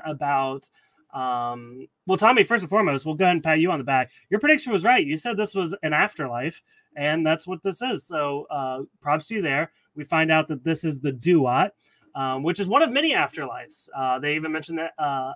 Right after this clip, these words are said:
ancestral plane, which was cool. Um, yeah, I didn't know if you guys had any thoughts about, uh,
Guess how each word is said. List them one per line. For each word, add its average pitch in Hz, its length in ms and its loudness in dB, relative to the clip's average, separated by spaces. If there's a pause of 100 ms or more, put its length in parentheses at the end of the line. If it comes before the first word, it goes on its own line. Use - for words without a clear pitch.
ancestral 160 560 -4
plane, 180 380 -6
which 175 160 -10
was 165 120 -14
cool. 175 380 -8 (360)
Um, 127 500 -4
yeah, 175 120 4
I - 20 6
didn't 160 120 4
know 165 120 2
if 151 120 -8
you 151 80 -10
guys 151 200 -2
had 151 100 0
any 151 140 -4
thoughts 143 280 -2
about, 139 340 -4
uh, 139 300 -4